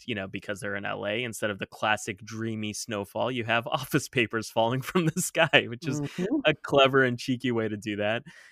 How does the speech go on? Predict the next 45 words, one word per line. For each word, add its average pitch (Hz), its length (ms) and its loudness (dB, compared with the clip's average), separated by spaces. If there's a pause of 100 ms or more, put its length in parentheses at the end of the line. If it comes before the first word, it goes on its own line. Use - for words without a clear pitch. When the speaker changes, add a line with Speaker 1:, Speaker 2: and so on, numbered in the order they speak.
(280)
Speaker 1:
And 135 680 0
even 185 240 2
his 190 120 0
wife's 208 300 2
name 98 220 0
is 92 100 -8
Holly. 123 460 -6
Speaker 2:
True. 151 360 6 (240)
I 208 120 8
feel 285 180 4
like 226 220 10
bringing 196 240 8
that 156 160 4
up, 160 140 2
though, 180 120 4
is 170 80 6
a 156 60 2
little 135 260 -2
bit 175 140 2
of 170 80 0
a - 20 0
stretch. - 580 0
Speaker 1:
'Cause 208 140 -2
out 190 140 6
of 156 100 4
all 135 120 4
names, - 460 -6
how 160 140 0
much 208 240 -6
time 139 200 -2
d-, 117 100 -10
have 107 200 -2
we 117 140 -2
spent 110 460 -2
on 113 160 -6
just 110 160 -8
trying 113 160 -2
to 113 80 -2
find 101 340 -8
names 101 360 -6
for 107 140 -14
characters 101 460 -12
in 101 80 -16
our 104 80 -12
scripts? - 540 -18